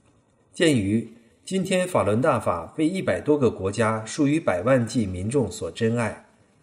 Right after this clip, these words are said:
并且法轮大法创始人李洪志先生被四次提名诺贝尔和平奖，因此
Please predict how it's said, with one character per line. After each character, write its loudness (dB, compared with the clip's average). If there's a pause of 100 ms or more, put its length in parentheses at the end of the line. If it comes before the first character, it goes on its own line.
并 0
且 6
法 2
轮 6
大 4
法 -2
创 -2
始 -8
人 0
李 -2
洪 -2
志 0
先 0
生 0 (460)
被 8
四 2
次 -2
提 -4
名 -2
诺 6
贝 2
尔 -2
和 -6
平 -2
奖， -6 (720)
因 4
此 -6